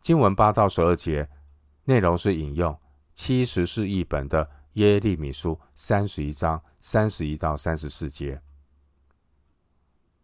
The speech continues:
第六节，作者使用“神更美的应许”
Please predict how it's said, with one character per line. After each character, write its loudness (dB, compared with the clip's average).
第 4
六 6
节， -2
作 4
者 2
使 -4
用 0
“神 -2
更 6
美 -4
的 -4
应 -4
许” -10